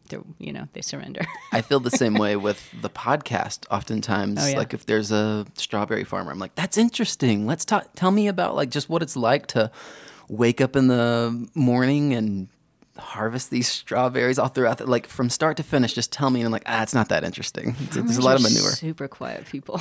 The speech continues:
Speaker 2: Right? Yeah,
Speaker 1: <laughs> They're,
Speaker 2: yeah.
Speaker 1: like, people who choose to be by themselves all the time.
Speaker 2: Yes.
Speaker 1: Yeah.
Speaker 2: I've, I've, I've done that.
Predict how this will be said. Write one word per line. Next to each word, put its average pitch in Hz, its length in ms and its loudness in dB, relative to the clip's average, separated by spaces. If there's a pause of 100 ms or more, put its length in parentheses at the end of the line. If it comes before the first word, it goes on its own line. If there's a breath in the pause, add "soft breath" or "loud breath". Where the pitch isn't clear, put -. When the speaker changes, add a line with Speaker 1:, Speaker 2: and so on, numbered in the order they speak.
Speaker 2:
Right? 175 400 6
Yeah, 254 400 6
Speaker 1:
<laughs> - 80 -4
They're, - 120 4
Speaker 2:
yeah. 180 80 4
Speaker 1:
like, 175 160 4
people 233 220 0
who 208 100 -2
choose 156 300 -4
to 147 80 -12
be 135 80 -6
by 113 120 -6
themselves - 420 -8
all - 80 -12
the - 100 -10
time. - 340 -8
Speaker 2:
Yes. 127 560 2
Speaker 1:
Yeah. 80 300 -6
Speaker 2:
I've, 110 200 -2
I've, 107 300 -2
I've 113 160 0
done 110 240 4
that. - 560 -6